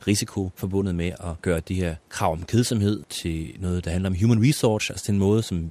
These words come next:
en virksomhed så kan finde ud af, at der rent faktisk er, er mulighed for at få bedre medarbejdere, hvis man giver dem lov til at kede sig lidt. Der er jo rigtig mange sådan nogle moderne, øh, kreative virksomheder, som for eksempel Google,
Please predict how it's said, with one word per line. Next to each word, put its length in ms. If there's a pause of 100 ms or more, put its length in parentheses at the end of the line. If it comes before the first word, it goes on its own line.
en 140
virksomhed 340
så 120
kan 100
finde 180
ud 40
af, 220
at 220 (360)
der 60
rent 160
faktisk 460
er, 140 (180)
er 80
mulighed 440
for 400
at 60
få 100
bedre 360
medarbejdere, 560
hvis 160
man 140 (280)
giver 120
dem 80
lov 160
til 120
at 40
kede 200
sig 100
lidt. 240
Der 60
er 40
jo 40
rigtig 240
mange 200
sådan 140
nogle 140
moderne, 580
øh, 420
kreative 420
virksomheder, 340
som 220
for 100
eksempel 240
Google, 400